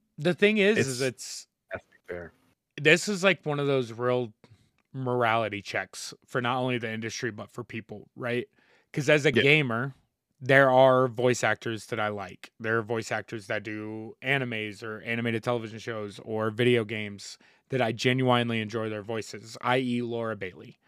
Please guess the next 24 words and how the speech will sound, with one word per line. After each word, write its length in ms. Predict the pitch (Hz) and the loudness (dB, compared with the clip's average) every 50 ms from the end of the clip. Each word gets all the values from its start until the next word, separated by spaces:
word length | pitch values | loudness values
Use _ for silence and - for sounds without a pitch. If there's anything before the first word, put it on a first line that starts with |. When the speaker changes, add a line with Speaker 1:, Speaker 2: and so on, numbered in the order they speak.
| _ _ _ _ _ _ - | _ _ _ _ _ _ -2
Speaker 1:
right? 240 | 117 113 113 113 - _ | 0 0 0 -2 -4 _
I 100 | 113 120 | -2 -2
love 560 | 117 110 113 120 123 123 123 120 120 107 110 - _ - | 0 0 -2 0 0 0 0 0 -2 -6 -10 -16 _ -12
Laura 280 | 113 104 98 95 92 | -10 -8 -8 -8 -8
Bailey. 460 | 85 - 73 73 76 76 76 73 _ _ _ _ _ | -12 -14 -18 -20 -20 -20 -20 -20 _ _ _ _ _
And 120 | 117 120 | 0 2
everything 420 | 123 127 131 151 143 - 143 139 139 | 2 4 4 2 2 0 -2 -2 -2
she's 220 | - - 135 120 | -6 -8 -6 -4
ever 180 | 131 123 127 127 | -4 -4 -4 -4
done, 340 | 107 117 113 113 110 110 107 | -4 -4 -2 -2 -4 -6 -8
she's 240 | - - 113 104 101 | -8 -10 -12 -12 -10
voice 320 | 113 113 113 113 110 - | -10 -10 -8 -8 -8 -6
acted 440 | 117 110 107 - - 113 104 101 107 - - _ | -6 -6 -6 -6 -8 -10 -10 -12 -16 -20 -20 _
tons 380 | - - - - 147 160 160 143 | -20 -12 -6 -4 -4 -2 -2 -2
of 100 | 156 135 | -4 -4
things, 540 | - - 139 131 131 127 131 131 127 - - _ _ _ _ _ _ _ _ _ | -2 0 0 0 0 0 -4 -6 -10 -12 -14 _ _ _ _ _ _ _ _ _
you 200 | 185 151 147 131 | -2 -2 0 0
know, 320 | 120 107 104 104 107 - _ _ _ | 0 -2 -4 -6 -8 -10 _ _ _
and, 440 | - 123 123 120 117 117 110 104 107 120 | -2 0 2 2 2 0 -2 -4 -4 -2
uh, 260 | 113 104 98 95 92 - _ _ _ _ _ _ _ _ | -2 -2 -4 -6 -12 -18 _ _ _ _ _ _ _ _
do 100 | - 139 | 2 4
I 160 | 131 127 135 147 | 6 8 8 6
wanna 180 | 160 160 151 | 4 2 0
s-, 280 | 131 - - - - | -2 -4 -6 -10 -12